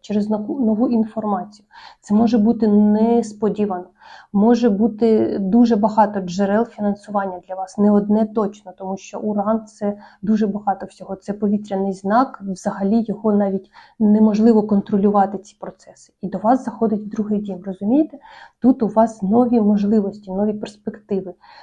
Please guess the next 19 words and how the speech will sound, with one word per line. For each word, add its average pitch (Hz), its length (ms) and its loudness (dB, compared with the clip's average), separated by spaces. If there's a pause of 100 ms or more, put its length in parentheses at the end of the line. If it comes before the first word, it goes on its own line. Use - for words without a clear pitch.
(180)
І 233 100 -2
тут 247 200 6
більше 214 320 4
про 226 180 -2
свободу, 208 560 -2
незалежність, 196 720 0
заробляйте 220 520 0
якось 220 340 -4
по-новому. 220 720 -2
Хоча 220 260 -4
для 208 180 -2
тельці-, - 720 -10
для 202 340 -4
тельців, 208 600 0 (440)
ну, 208 160 0
для 196 160 -2
вас, 233 180 4
тельці, 220 440 0
це 247 340 2